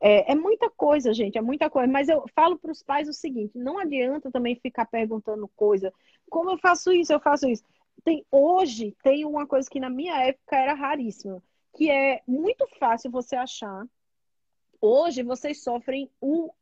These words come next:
reverso do que eu sofria lá atrás. Lá atrás era falta de informação. Graças a Deus que eu já sabia inglês, eu sei inglês e já sabia inglês. E eu procurava e pesquisava as coisas na internet, a maioria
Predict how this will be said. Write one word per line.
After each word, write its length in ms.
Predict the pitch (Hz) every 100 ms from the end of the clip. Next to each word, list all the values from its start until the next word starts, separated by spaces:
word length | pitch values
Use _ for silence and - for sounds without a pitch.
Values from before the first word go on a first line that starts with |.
| 220 208
reverso 600 | 302 339 233 226 247 254
do 140 | 277
que 100 | -
eu 140 | 254 262
sofria 460 | 254 262 233 233
lá 100 | 240
atrás. 360 | 330 196 175 - _ _ _
Lá 160 | 226 269
atrás 300 | 285 277 269
era 160 | 240 240 _
falta 340 | 233 277 - 294
de 80 |
informação. 800 | 302 285 302 285 320 - 208 180 185 202
Graças 640 | 233 262 320 381 381 311
a 80 | 285
Deus 480 | 214 196 214 - _ _ _ _
que 100 | 269
eu 240 | 254 277 _ _ _ -
já 260 | 220 254
sabia 440 | 254 277 226 247 302
inglês, 480 | 220 196 190 254 -
eu 140 | 214
sei 200 | - 220
inglês 300 | 262 214 233
e 60 | 214
já 140 | 214
sabia 240 | 220 214 208
inglês. 240 | 190 202 _ _ _ _ -
E 160 | 339
eu 180 | 311 294
procurava 580 | 339 349 359 330 285 311
e 40 |
pesquisava 540 | 311 302 - 302 262 277
as 100 | 277
coisas 320 | 247 277 269
na 100 | 254
internet, 640 | 294 302 294 247 202 208
a 60 | 240
maioria 480 | 254 339 320 269